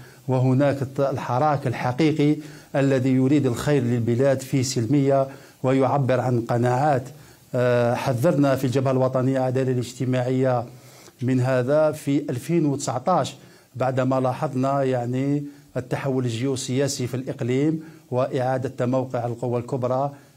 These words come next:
علما أن الجزائر هي آخر نقطة استقرار في المنطقة، وهي ركيزة المغرب العربي والاتحاد الإفريقي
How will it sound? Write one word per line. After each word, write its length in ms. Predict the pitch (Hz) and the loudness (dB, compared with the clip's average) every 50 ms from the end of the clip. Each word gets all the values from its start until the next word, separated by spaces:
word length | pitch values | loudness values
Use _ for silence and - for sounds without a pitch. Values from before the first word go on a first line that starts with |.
| _ - | _ -6
علما 480 | 123 131 139 135 131 131 127 131 139 143 - - | -4 -2 -2 0 -2 0 -2 -2 -4 -6 -6 -6
أن 200 | 151 131 127 120 | -4 -4 -2 -2
الجزائر 640 | 123 120 117 110 123 120 110 135 135 139 - 143 123 | -2 -4 -2 -2 -2 -2 0 0 0 0 0 -2 -2
هي 300 | 123 127 120 123 123 139 - | -2 -2 -2 -2 -2 -2 -2
آخر 300 | 170 185 180 180 185 160 | -2 -2 0 0 -2 -2
نقطة 300 | 160 160 160 - 160 147 - | -2 -4 -4 -4 -6 -6 -6
استقرار 400 | 147 127 - 151 147 196 147 143 | -8 -8 -6 -6 -4 -2 -2 -2
في 80 | 135 143 | -2 -4
المنطقة، 600 | 143 143 143 139 143 143 131 - 143 147 156 151 - - - - - _ _ 131 | -4 -4 -4 -2 -4 -6 -4 -2 -2 -2 -2 -4 -8 -16 -20 -20 -20 _ _ -4
وهي 360 | 127 127 131 131 131 131 131 | -2 0 0 0 2 2 2
ركيزة 400 | 127 127 127 - 135 123 131 131 135 | 0 -2 -2 -4 -4 -4 -4 -4 -4
المغرب 380 | 117 120 143 135 143 139 127 135 | -4 -2 -2 -2 -2 -2 -2 -2
العربي 560 | - 135 135 131 131 127 120 135 139 143 143 - - - _ _ _ - | -2 -2 -2 -2 -2 -2 -2 -2 -4 -4 -6 -8 -14 -20 _ _ _ -8
والاتحاد 580 | 117 110 113 107 - 117 113 - 151 175 170 175 | -6 -6 -6 -6 -6 -6 -4 -2 -2 -2 0 0
الإفريقي 600 | 170 175 170 175 156 156 156 156 147 151 156 | 0 -2 -2 -2 -2 -4 -4 -2 -2 -2 -2